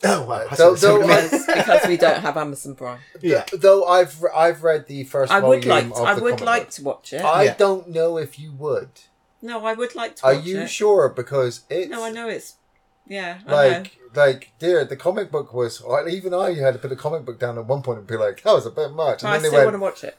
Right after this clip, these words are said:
Speaker 2: "We're making this into a T V show." And I was like, "Okay. Okay, Jay, she's gonna watch The Boys."
Speaker 1: The Boys is, um, i-, is a contender, Jay, to be on my list, what would have been on my list today of rewatchable T V shows.
Speaker 2: Yeah.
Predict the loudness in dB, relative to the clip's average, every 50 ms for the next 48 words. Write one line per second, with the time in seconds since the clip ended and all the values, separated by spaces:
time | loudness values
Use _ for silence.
0 | _ -2 -2 4 6 6 6 6 2 0 0 0 0 0 -4 -2 2 2 2 2
1 | 2 -6 -6 -4 -4 -4 -2 4 6 6 8 8 6 4 4 4 4 4 2 2
2 | -4 _ _ -10 -6 -4 -2 -2 -2 -2 0 0 0 0 -2 -4 0 2 4 4
3 | 4 4 2 2 0 -2 -2 -4 -8 -14 -16 -16 -16 _ _ _ _ _ _ _
4 | -4 -2 4 6 6 6 6 4 6 6 6 6 6 0 -8 -10 -10 -8 -8 -6
5 | -4 -4 -6 -6 -8 -16 -12 -8 -6 -4 -4 -4 -4 -2 -2 -2 0 4 4 4
6 | 4 6 4 2 2 0 -4 -8 -10 -12 _ _ _ _ -4 0 0 0 0 0
7 | -2 -2 0 0 0 0 0 -2 -2 -4 -8 -10 -4 -2 -2 -2 0 0 -2 -2
8 | 0 -2 -4 -4 -4 -6 -6 -6 -4 -2 -2 -2 -2 -2 -2 -4 -2 -2 -2 -2
9 | -2 -2 -4 -6 -4 -2 0 0 -2 -2 -2 -2 -2 -2 -2 -2 -2 -2 -2 -4
10 | -8 -10 -6 -4 -4 -2 0 0 -2 -2 -2 -4 -4 -4 -4 -2 -4 -4 -4 -4
11 | -6 -6 -6 -8 -8 -8 -6 -4 -4 -4 -4 -4 -4 -8 -8 -10 -10 -6 -6 -6
12 | -4 -2 -4 -4 -4 -4 -10 -12 -12 -14 -12 -12 -12 -12 -12 -12 -12 -12 -12 -10
13 | -8 -6 -4 -4 -4 -2 -2 -2 -2 -2 -4